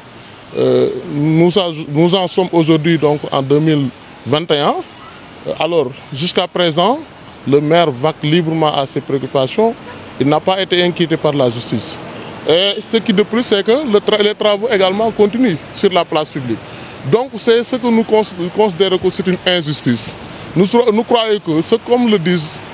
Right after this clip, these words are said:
hein, euh, nul ne doit être au-dessus de la loi. Et que je crois que ici à Mbour, on ne parle pas de ce langage-là parce que depuis que le maire a été condamné,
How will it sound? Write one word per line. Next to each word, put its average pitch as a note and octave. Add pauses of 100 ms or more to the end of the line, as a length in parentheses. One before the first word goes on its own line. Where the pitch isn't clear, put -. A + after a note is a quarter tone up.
hein, D#3+ (140)
euh, D#3 (360)
nul B3+
ne B3
doit A3
être G3 (320)
au-dessus F3+
de D#3
la C3
loi. B2 (680)
Et F#3
que G#3+
je F#3+
crois G#3+
que F3+
ici A#3+
à F#3
Mbour, E3
on F3
ne E3+
parle E3
pas D#3+
de D#3
ce D3+
langage-là C#3
parce C4+
que F#3 (800)
depuis B3+
que B3+
le A3
maire G#3
a F#3
été E3+
condamné, D#3+